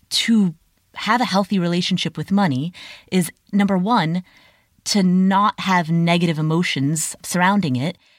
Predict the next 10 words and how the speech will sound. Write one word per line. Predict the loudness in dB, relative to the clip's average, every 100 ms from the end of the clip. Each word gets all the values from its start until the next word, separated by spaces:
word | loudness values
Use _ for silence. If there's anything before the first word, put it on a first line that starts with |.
| _ _
and | 0 2
number | 2 0
two, | -2 -2 0 0 -2 -6 _ _ _ _
to | -2 0
align | 2 2 2 2 0 -2 -4 -6
your | -6 -4
behaviors | -2 -4 -2 0 2 2 0 -2 -6 -10 -14 -20 _ _
with | -2 0 0
your | 2 2 4 2 0
values, | 2 2 2 0 -6 -8 -8 -10